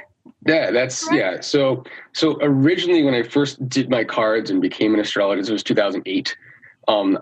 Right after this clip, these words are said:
Speaker 1: I was under, under the, the title My Astro Chris. It was just like a, um, you know, it just sounded, it had a nice, like, little
Speaker 2: It had a ring. <laughs>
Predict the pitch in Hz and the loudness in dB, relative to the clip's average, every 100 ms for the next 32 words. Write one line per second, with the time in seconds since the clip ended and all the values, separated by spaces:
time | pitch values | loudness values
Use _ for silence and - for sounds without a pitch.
0 | _ 107 113 110 98 113 107 98 110 110 | _ -2 0 0 0 0 0 0 -2 0
1 | 104 92 98 95 - _ _ - - 101 | 0 0 2 0 -2 _ _ -20 -6 0
2 | 104 - - 113 104 90 104 104 107 110 | 0 -2 -2 0 0 -2 0 2 2 2
3 | 117 - 101 107 - 101 90 - 82 - | -2 -2 -4 -4 -2 -4 -4 -4 -4 -4
4 | - 82 82 - 87 - 78 - _ _ | -6 -4 -4 -4 -4 -4 -6 -12 _ _
5 | _ _ _ - - - 147 - - - | _ _ _ -6 -4 -4 -6 -12 -14 -2
6 | 107 - - - 104 - - 104 101 95 | -2 -2 -8 -4 -2 -2 -2 -2 -2 -2
7 | 110 95 90 95 - - 87 - - 269 | -2 -2 -2 -4 -2 -4 -4 -2 -2 0
8 | 262 240 214 196 175 156 202 | -2 -2 -4 -4 -4 -4 -2